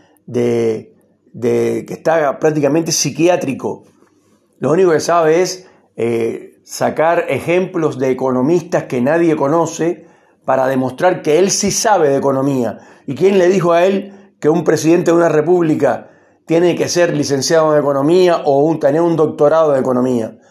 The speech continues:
Para ser presidente no hace falta. Para eso está el ministro, el ministro, eh, en este caso de economía, que ese sí tiene que ser licenciado en economía, mínimamente,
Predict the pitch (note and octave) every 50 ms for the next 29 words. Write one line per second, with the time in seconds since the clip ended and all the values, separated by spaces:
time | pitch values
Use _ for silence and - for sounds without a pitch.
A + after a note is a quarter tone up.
0 | _ _ _ - - C3+ C#3 B2+ E3 F#3 F#3+ - F3 D#3+ C3 D3+ E3 G3+ G#3+ -
1 | D3+ B2 - - - - - _ - B2+ D3+ D#3+ D#3+ D#3+ B2 E3 E3 D3 - C#3
2 | A#2 A#2+ A#2+ A#2+ B2 C#3+ E3 D#3+ E3+ E3 - F3 E3+ D#3+ D3 C#3+ D3 F#3 A3+ G#3+
3 | G#3+ - F3+ G3 G#3+ A3+ - - - - _ _ _ _ _ _ _ _ _ _
4 | _ _ _ - - B2+ B2+ C3 C#3 D#3 F3 D#3+ E3+ F3 E3 D#3+ D3 - - -
5 | - _ _ _ _ _ _ - C3 A#2+ A#2+ B2 - C3 C3 D3+ D#3+ D#3+ D#3+ C3+
6 | E3 E3 - D#3 C#3+ - - C3+ C3+ C3+ C3 C#3+ C#3+ - G3 F3 G3 G3 F#3+ F3+
7 | F#3 G#3 A3+ - - - _ _ - - - - C#3+ D3 C#3+ E3+ C#3+ B2 D#3+ D#3+
8 | D#3+ D3+ B2 B2 A#2+ D3+ C#3 A#2 A2 - - _ _ _ - C3 B2 B2 C3+ B2+
9 | - D3+ C#3+ C#3+ D3 D3+ E3 F3+ G3 G3+ G#3 G#3 F#3+ F3+ F3 F#3 A3 - - -
10 | - _ _ _ _ _ _ _ _ - C#3 C#3 C#3 C#3 D#3 F#3 G3+ F3 D3 D3
11 | D3 C#3 G3 A3 A3 - - -